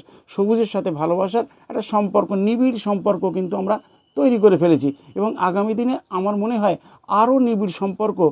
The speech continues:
এই সবুজের সাথে আমাদের তৈরি হয়ে যাবে। তো যাই হোক, এইবার এই যে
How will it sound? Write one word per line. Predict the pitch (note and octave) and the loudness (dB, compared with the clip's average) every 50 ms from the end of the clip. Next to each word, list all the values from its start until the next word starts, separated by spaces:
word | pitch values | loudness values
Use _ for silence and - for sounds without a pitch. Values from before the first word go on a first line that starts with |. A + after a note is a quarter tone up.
| - - _ - - | 0 -6 _ -4 -2
এই | A3+ G#3+ F3 - | 0 0 0 0
সবুজের | F#3 F3+ F3+ F3+ E3+ D3+ - - | -2 0 2 2 2 2 0 -2
সাথে | D#3 D#3 F3 | 0 0 0
আমাদের | E3+ F3+ F#3 A3 A3 - | 0 0 0 -2 -2 0
তৈরি | G3 E3 D3+ C3+ | 0 0 0 0
হয়ে | A#2 C3 C3+ B2+ B2 | 0 0 0 0 -2
যাবে। | G#2 G#2 B2 - - _ - - - - | -4 -6 -8 -10 -12 _ -20 -20 -12 -10
তো | A#3 | 0
যাই | F#3+ A#3+ B3+ C#4+ C#4+ B3+ | 4 6 8 8 10 10
হোক, | A3 G3 - - - - - _ _ | 8 8 6 0 -10 -20 -20 _ _
এইবার | A3 A#3+ C4+ C#4 C#4+ A#3 F#3 E3+ - - _ _ _ _ _ _ _ _ _ _ _ _ _ | 4 8 8 10 10 8 8 6 4 -2 _ _ _ _ _ _ _ _ _ _ _ _ _
এই | - A#3+ C4+ C#4+ D4 C#4+ C#4+ D4+ | 4 6 8 8 8 6 8 8
যে | D#4+ | 8